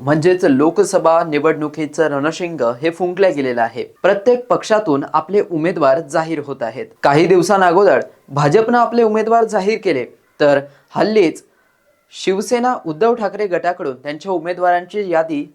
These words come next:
जाहीर करण्यात आली आहे. आणि अशातच पूर्वीचा औरंगाबाद ते आताचं छत्रपती संभाजीनगर या जिल्ह्यातून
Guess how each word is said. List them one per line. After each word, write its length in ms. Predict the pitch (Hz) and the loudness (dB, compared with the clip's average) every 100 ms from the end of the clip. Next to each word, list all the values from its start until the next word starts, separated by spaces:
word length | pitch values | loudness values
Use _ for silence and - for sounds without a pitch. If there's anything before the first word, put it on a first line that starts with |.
| 165 | -6
जाहीर 320 | 180 160 156 | -4 -2 -6
करण्यात 380 | 147 123 123 117 | -6 -6 -8 -10
आली 220 | 110 110 | -12 -14
आहे. 100 | 82 _ - | -20 _ -6
आणि 260 | 147 190 - | -2 -2 -2
अशातच 600 | 170 165 233 214 139 131 _ | -4 0 0 2 -2 -2 _
पूर्वीचा 420 | 175 165 196 196 202 | -2 0 0 0 0
औरंगाबाद 500 | 160 190 202 165 131 | 0 -2 2 2 0
ते 180 | - 165 | -4 -6
आताचं 380 | 151 143 185 202 214 | -4 -6 -6 -6 -8
छत्रपती 560 | - 185 226 226 226 240 | -8 -10 -8 -8 -8 -12
संभाजीनगर 760 | - 180 160 185 220 214 156 | -10 -10 -4 -4 -2 -4 -2
या 180 | 143 170 | -2 -2
जिल्ह्यातून 560 | 165 156 156 202 185 | -2 -6 -2 -4 -4